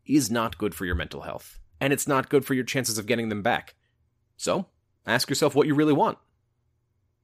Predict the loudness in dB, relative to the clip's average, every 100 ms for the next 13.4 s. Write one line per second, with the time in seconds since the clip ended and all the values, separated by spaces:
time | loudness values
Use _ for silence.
0 | -8 -2 0 2 2 2 2 2 2 2
1 | 2 2 -4 -6 _ _ _ _ _ _
2 | 4 6 6 2 -2 0 2 2 0 -2
3 | -2 -2 -2 -4 -4 -6 -6 -4 -4 -6
4 | -6 -4 -4 -4 0 0 0 -6 _ _
5 | _ -4 -2 -2 -2 2 2 2 -6 -20
6 | _ _ _ _ _ _ -2 -2 -6 _
7 | _ _ _ _ _ _ _ _ _ _
8 | _ _ _ _ _ _ _ _ -10 -2
9 | 2 2 0 -2 -2 -2 -6 _ _ _
10 | _ _ _ _ -10 -6 0 2 2 4
11 | 4 6 4 4 4 2 0 2 2 4
12 | 0 0 0 -2 -4 -6 -4 -2 0 0
13 | -2 -4 -6 -12